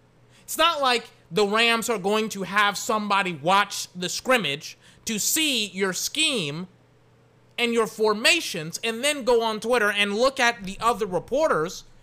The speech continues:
who were there and see what scheme and what formation the Cowboys are running. It's not like the Rams are gonna do that, right?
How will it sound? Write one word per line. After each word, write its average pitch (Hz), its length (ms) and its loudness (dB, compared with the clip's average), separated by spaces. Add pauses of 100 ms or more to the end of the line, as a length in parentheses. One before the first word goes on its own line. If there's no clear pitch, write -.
(160)
who 233 120 -2
were 208 180 2
there 214 480 2 (240)
and 226 160 -4
see 254 460 -4 (800)
what 277 280 0
scheme 247 640 0 (260)
and 247 240 0
what 240 180 2
formation 240 760 0
the 214 60 -6
Cowboys 214 480 2
are 220 60 -2
running. 262 240 2
It's 240 180 -2
not 311 200 4
like 240 240 0
the 196 100 0
Rams 226 240 2
are 208 80 -4
gonna 180 160 -2
do 170 120 0
that, 160 200 2
right? 127 220 -6